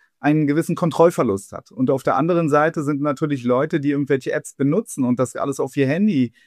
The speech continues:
äh, speichern und herstellen und so weiter, ähm, sind natürlich auch viel mehr abgeschreckt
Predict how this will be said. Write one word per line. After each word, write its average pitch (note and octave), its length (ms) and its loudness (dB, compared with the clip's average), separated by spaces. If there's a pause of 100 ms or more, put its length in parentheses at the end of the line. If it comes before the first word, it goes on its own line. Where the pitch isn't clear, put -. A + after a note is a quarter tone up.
(240)
äh, B2+ 100 0
speichern C3+ 460 0
und B2 160 2
herstellen B2+ 560 0
und A#2 140 -2
so A#2+ 100 -8
weiter, B2+ 400 0 (380)
ähm, D3 480 2
sind D#3 180 -6
natürlich D#3+ 560 -2
auch D3+ 320 -2 (160)
viel F#3+ 380 -2
mehr D#3 360 0
abgeschreckt - 960 -6